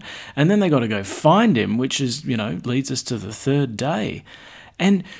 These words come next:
you know, I think, I think we can be tempted to imagine that Mary's just kind of wandering around, "Oh, Jesus, oh, Jesus," you know, having this kind of unassailable certainty that, yeah, "Oh, well,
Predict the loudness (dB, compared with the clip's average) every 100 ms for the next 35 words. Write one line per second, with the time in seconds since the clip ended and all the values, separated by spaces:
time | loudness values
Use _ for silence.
0 | -2 4 4 4 -4 -2 2 4 4 2
1 | 0 2 2 2 0 0 4 4 4 0
2 | 0 0 2 2 0 -2 -2 0 -2 -4
3 | -2 2 2 2 2 4 4 2 -2 -16
4 | -2 4 8 8 8 6 2 -2 2 2
5 | 2 2 4 4 4 4 4 2 2 2
6 | 0 0 2 2 2 0 0 0 0 0
7 | 0 0 0 0 4 4 4 0 -10 -4
8 | 2 4 6 4 2 -2 -18 _ 2 2
9 | 0 -4 0 2 2 -2 -12 -20 _ 0
10 | 2 4 4 6 6 8 8 6 4 4
11 | 4 4 8 8 6 2 4 4 2 -6
12 | 2 2 2 -4 -12 -2 4 8 8 6
13 | 2 2 0